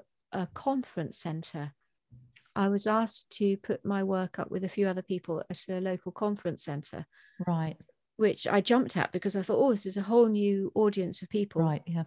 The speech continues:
Speaker 1: coming through." And it was in the corridor, so people could see it on their way through to the various seminars.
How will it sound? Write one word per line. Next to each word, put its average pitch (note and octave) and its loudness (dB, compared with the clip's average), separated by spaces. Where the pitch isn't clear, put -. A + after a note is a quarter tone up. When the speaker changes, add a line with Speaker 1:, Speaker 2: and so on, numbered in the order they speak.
Speaker 1:
coming F#3 -8
through." F3 0
And F#3+ -2
it F3 -2
was - -8
in G#3 2
the F3 0
corridor, F3+ 2
so F3 -2
people F3+ -4
could - -12
see - -2
it F3 2
on E3+ -4
their F3 -6
way E3+ -4
through - -10
to - -16
the G3 -18
various - -10
seminars. E3 -8